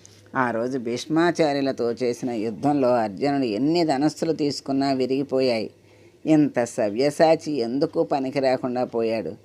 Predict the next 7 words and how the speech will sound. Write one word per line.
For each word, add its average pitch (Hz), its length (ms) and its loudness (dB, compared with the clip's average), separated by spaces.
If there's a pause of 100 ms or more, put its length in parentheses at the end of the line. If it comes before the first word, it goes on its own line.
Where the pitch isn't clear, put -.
(360)
భీష్ముడు 147 420 4
కొట్టిన 147 380 2
బాణాలకు 127 680 -2
కృష్ణ 135 400 -4
పరమాత్మ 135 640 0
కవచం 131 580 0
చిట్లిపోయింది. 131 1000 -2